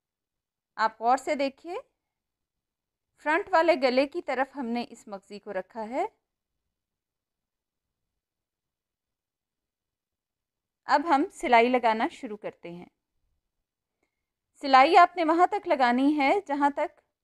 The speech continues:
फ्रंट का गला ख़त्म हो रहा है। आप चाहें तो पेंसिल से मार्क भी कर सकते हैं।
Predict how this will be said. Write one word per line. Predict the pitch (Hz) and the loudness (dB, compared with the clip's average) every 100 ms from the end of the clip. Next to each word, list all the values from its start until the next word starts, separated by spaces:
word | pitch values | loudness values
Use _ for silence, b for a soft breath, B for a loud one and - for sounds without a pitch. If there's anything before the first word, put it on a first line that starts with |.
| _ - | _ -6
फ्रंट | 269 320 | -2 -2
का | - 330 | -2 -2
गला | 240 220 220 | 0 2 0
ख़त्म | 294 _ 226 - 226 | 0 _ -18 -12 -8
हो | 240 | -8
रहा | - - | -6 -6
है। | - 180 _ _ _ _ _ _ _ _ _ _ _ _ _ _ _ _ _ _ _ _ | -6 -10 _ _ _ _ _ _ _ _ _ _ _ _ _ _ _ _ _ _ _ _
आप | 226 247 - | 0 0 0
चाहें | 269 311 320 | 0 0 -2
तो | - | -6
पेंसिल | 240 247 294 | -6 -6 -6
से | 285 339 | -4 -2
मार्क | 254 214 214 | 2 4 2
भी | 214 269 | -4 -4
कर | 277 | -4
सकते | 269 294 - 277 | -6 -12 -10 -8
हैं। | 302 | -2